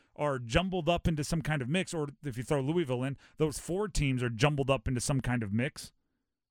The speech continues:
that's gonna be significantly less, uh, uh,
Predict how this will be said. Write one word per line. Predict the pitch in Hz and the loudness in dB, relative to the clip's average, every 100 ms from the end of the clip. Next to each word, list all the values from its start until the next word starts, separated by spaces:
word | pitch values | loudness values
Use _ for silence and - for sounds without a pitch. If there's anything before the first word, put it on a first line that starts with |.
| _ _ _ _ | _ _ _ _
that's | 165 196 | 0 0
gonna | - 196 | 0 2
be | 165 | 2
significantly | 151 - 135 156 185 185 175 185 165 170 135 - _ _ | 0 -2 0 0 0 -2 -2 -2 -2 -2 -2 -8 _ _
less, | - 127 160 196 170 - | -8 -4 0 0 -2 -6
uh, | 208 | -2
uh, | 156 143 139 143 135 131 | -2 -2 -4 -2 -2 -2